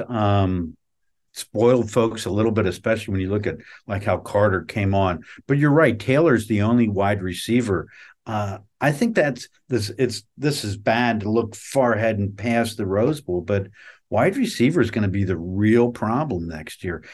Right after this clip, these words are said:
mean, Liam Clifford is an inside route guy. Amari,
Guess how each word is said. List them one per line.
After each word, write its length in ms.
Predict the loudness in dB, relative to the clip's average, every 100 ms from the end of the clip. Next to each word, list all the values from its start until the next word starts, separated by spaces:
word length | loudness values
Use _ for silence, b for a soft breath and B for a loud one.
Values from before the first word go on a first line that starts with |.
| B
mean, 160 | -2 2
Liam 600 | 4 4 4 4 2 -4
Clifford 640 | -2 2 2 2 2 2 -6 B B _ _ -6
is 240 | 2 4 6
an 100 | 6
inside 500 | 4 4 4 4 4
route 420 | 2 2 0 -4 -4
guy. 420 | -2 0 2 2
Amari, 720 | 2 2 4 4 4 2 -2